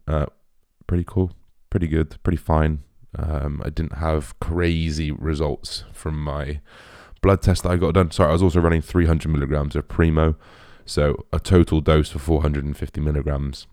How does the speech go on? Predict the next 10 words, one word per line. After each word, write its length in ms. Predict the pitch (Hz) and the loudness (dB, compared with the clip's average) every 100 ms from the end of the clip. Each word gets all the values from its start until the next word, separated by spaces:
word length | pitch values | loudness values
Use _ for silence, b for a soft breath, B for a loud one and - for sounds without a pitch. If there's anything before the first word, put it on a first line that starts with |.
| - _ | -20 _
um, 380 | 76 73 69 65 | -6 -4 -4 -8
for 180 | - - | -8 -6
the 120 | 71 | -4
last 420 | 67 69 65 - | -4 -6 -8 -14
fourteen 640 | - - 73 71 - 71 69 | -16 -2 -2 0 -2 -4 -2
weeks 360 | 71 - - - | -4 -6 -12 -8
after 260 | 71 - | -8 -6
my 140 | 67 65 | -8 -6
blast. 560 | 65 71 71 65 - - _ _ _ _ _ _ _ - - | -4 -2 -2 -4 -10 -18 _ _ _ _ _ _ _ -18 -4
Um, 460 | 80 78 78 76 | 0 0 0 -2